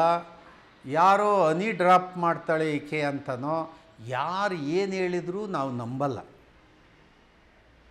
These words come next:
ಒಂದು ಘಟನೆ ನಮ್ಮ ಇದರಲ್ಲಿ ನಡೆಯುತ್ತೆ. ಈಕೆ ಬಂದಂಥ ಪ್ರಾರಂಭದಲ್ಲಿ ಈಕೆ ಒಂದು ಫೋನ್ ಮಾಡ್ತಾಳೆ.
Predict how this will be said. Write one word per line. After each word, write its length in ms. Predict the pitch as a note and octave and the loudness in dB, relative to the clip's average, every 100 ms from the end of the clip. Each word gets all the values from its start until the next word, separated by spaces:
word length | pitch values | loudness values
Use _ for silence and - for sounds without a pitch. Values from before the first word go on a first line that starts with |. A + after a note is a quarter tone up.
| - - - _ _ _ _ _ _ - A#2+ | -20 -20 -20 _ _ _ _ _ _ -16 -4
ಒಂದು 400 | G3 C4 B3+ D#3+ | -2 -2 -2 0
ಘಟನೆ 460 | E3+ E3+ A3 A#3 | 0 0 -4 -4
ನಮ್ಮ 300 | A3 F#3+ F3 E3+ E3 D#3 D3 C#3 C3 B2+ A#2+ A2+ G#2+ G2+ - - _ - - - - _ - - - - | -2 -4 -2 0 2 0 0 -2 -2 -4 -6 -8 -10 -14 -18 -20 _ -20 -20 -20 -20 _ -20 -20 -20 -10
ಇದರಲ್ಲಿ 640 | E3 G#3 D#3+ D3 F3+ F3+ | -6 0 2 2 -2 -4
ನಡೆಯುತ್ತೆ. 560 | B2+ C3+ C3 B2 - - _ _ _ _ _ _ _ _ _ _ _ _ - _ _ _ _ - F#3+ | -6 -8 -8 -10 -14 -20 _ _ _ _ _ _ _ _ _ _ _ _ -20 _ _ _ _ -14 -8
ಈಕೆ 340 | A#3 A#3 G#3+ | -8 -2 0
ಬಂದಂಥ 640 | F3+ B2+ F3+ G#3+ A#3 A#3 A3 | 0 2 2 4 2 2 4
ಪ್ರಾರಂಭದಲ್ಲಿ 1300 | G#3 G#3 E3+ D#3 F#3 G#3 G3+ G3 E3 E3 D#3 G#3 E3+ D3 B2+ A#2+ A2+ - _ _ _ _ _ _ _ _ _ _ _ _ - - | 6 4 2 4 4 2 0 -2 0 -2 -2 -4 -4 -4 -6 -8 -12 -20 _ _ _ _ _ _ _ _ _ _ _ _ -20 -10
ಈಕೆ 560 | E3 F#3+ F#3 F3 E3+ E3 | -8 -4 0 0 2 -2
ಒಂದು 380 | D3+ D#3+ E3 D#3 | -2 -4 -4 -8
ಫೋನ್ 440 | - A3+ B3 A3 | -8 -8 -8 -6
ಮಾಡ್ತಾಳೆ. 560 | D3 C3 - F#2+ E2+ | -6 -6 -8 -16 -16